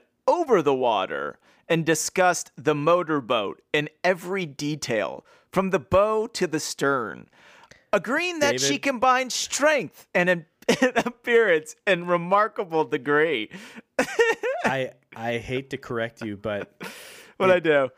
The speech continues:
Speaker 2: it's from the bow to the stern.
Speaker 1: What? I, what? I, I, it's bow, not bow?
Speaker 2: Yeah, the, the front of a boat is called the bow.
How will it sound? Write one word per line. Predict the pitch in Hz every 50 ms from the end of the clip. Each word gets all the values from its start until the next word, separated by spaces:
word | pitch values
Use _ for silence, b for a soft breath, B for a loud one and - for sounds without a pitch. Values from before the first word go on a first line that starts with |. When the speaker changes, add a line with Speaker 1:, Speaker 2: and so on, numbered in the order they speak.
| b b -
Speaker 2:
it's | 135 139 131 135 - - 123 117 _ _ _ _ _ _ _ _ _ _
from | - 151 139 127 123
the | 120 113
bow | 104 - 120 113 120 117 113 110 107 101 98 -
to | - 123
the | 101 101 95
stern. | - - - - 107 98 92 90 90 87 85 87 _ _ _ _ _ _ _ _ _ _ _ _ _ _ _ _ _ _ _ _ _
Speaker 1:
What? | - 160 165 160
I, | 156 123 87
what? | 143 147 147
I, | 147
I, | 135 - 165 170 175 175 160 104
it's | 127 135 120
bow, | 110 107 170 170 180 202 233 269 294 277
not | 233 226 220 - -
bow? | - 175 185 208 240 294 392 403 - _ _ _ _
Speaker 2:
Yeah, | - 135 143 143 127 117
the, | 113 117 113
the | 107 123 123
front | - 147 139 139 139
of | 120
a | 123 117 110 107
boat | 104 - - 117 113 107 - -
is | - -
called | - 117 104 92
the | 101 95
bow. | - 104 98 95 92 90 87 95 -